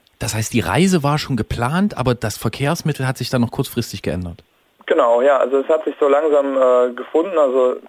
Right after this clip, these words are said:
Speaker 2: es war jetzt auch erstmal nicht geplant, äh, nur Südamerika, aber wenn man mit dem Fahrrad unterwegs ist, ähm,
Speaker 1: Ja.
Speaker 2: dann ist das doch ein bisschen stressfreier. Und ja, also die ganzen Flugzeugtransporte, die sind dann doch immer ein bisschen,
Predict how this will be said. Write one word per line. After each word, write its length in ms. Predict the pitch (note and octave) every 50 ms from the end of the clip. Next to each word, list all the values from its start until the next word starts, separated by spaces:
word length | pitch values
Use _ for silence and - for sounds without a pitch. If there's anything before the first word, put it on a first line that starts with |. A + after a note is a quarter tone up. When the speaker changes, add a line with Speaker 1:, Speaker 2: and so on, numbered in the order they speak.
| _ _ -
Speaker 2:
es 80 | - -
war 160 | - C#3 C3 C3
jetzt 180 | C3+ C3 -
auch 260 | - C3 C3+ B2+ - C#3 - -
erstmal 360 | - - - - - C3+ B2
nicht 220 | C3 D3 D#3 - -
geplant, 540 | - B2+ - B2+ B2 B2 B2+ B2+ C3 B2+ -
äh, 200 | B2+ B2 B2 B2
nur 480 | B2 B2 B2+ C3 C3 B2+ B2+ A#2+ A#2 A2+
Südamerika, 840 | A2+ A#2 A#2+ C3 A#2 A#2 A#2+ C#3+ D3 D#3 D3 - - C#3+ C#3 C#3 -
aber 240 | - - A#2+ A#2 A#2
wenn 100 | A#2+ A#2+
man 160 | B2 A#2 A#2+
mit 80 | A#2 A2+
dem 40 | -
Fahrrad 260 | B2+ B2 B2 B2 C3
unterwegs 420 | C3+ B2+ B2 A#2 A2+ A#2+ A2+ A2+ -
ist, 100 | - A2+ - -
ähm, 240 | - A2+ A2+ A2 -
Speaker 1:
Ja. 100 | F2 - - - - - - - - - - _ _ -
Speaker 2:
dann 320 | - A#2+ A#2 A#2+ A#2+ A#2
ist 120 | - A#2 -
das 100 | - A#2+ -
doch 160 | - B2 A#2+
ein 100 | B2+ A#2+
bisschen 180 | A#2 - C3 A#2+
stressfreier. 800 | - - A#2+ A#2+ A#2+ - - A#2 A#2 A#2+ A#2+ A#2+ A#2+ A#2+ - - - _ _ _
Und 440 | - - - - A2+ A2+ G#2+ G#2+ - - - - - -
ja, 260 | A2 G#2+ G#2+ A2 - -
also 160 | - - A#2 A2+
die 100 | A#2+ A#2
ganzen 560 | B2 A#2 A#2+ - B2+ A#2+ A#2+ A#2 A2+ A2+ - _ _ -
Flugzeugtransporte, 840 | - D3 C#3+ - - C3+ B2+ - - B2 A#2+ - - B2 B2 B2 B2
die 60 | A#2+
sind 80 | A#2 A#2+
dann 140 | A#2 A2+ A2
doch 160 | A2 A2+ -
immer 120 | B2 A2+
ein 100 | A2+ A2+
bisschen, 340 | A2+ A2+ - - A#2 A2+ A2